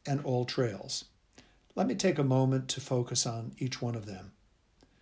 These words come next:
Map My Walk lets me choose my activity, whether it's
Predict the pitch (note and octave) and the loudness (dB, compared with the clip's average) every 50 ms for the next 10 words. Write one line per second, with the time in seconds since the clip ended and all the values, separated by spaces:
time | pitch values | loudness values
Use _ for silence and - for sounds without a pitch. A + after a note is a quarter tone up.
0 | _ _ _ _ _ _ _ _ _ _ _ _ _ _ _ _ _ _ _ C#3+ | _ _ _ _ _ _ _ _ _ _ _ _ _ _ _ _ _ _ _ 2
1 | D#3+ G3 G#3+ G#3+ G3 F3+ E3 D3+ C#3 B2+ A#2+ A#2+ A#2 A#2+ C#3 C#3+ - - - _ | 2 4 2 4 4 6 6 8 6 6 6 6 4 4 2 0 -6 -16 -20 _
2 | _ _ _ _ _ C#3 C3+ - - C#3+ C3 B2+ - - E3 E3 D#3 D#3 D3 C#3 | _ _ _ _ _ -2 -2 0 0 0 0 0 2 2 2 2 2 2 2 2
3 | C3+ C3 B2+ B2 - - C#3 B2 A2+ G#2 G#2 G2+ - - - - _ _ - - | 2 0 0 -2 0 2 2 2 2 -2 -6 -8 -10 -12 -16 -20 _ _ -20 -20
4 | - _ _ - D3+ C3 C3 B2+ C3+ B2+ B2+ B2 B2 - - C3 B2 A#2 - - | -20 _ _ -2 2 2 4 4 4 4 4 2 0 -2 -2 -2 -2 2 2 4
5 | - - - - | 4 4 2 -2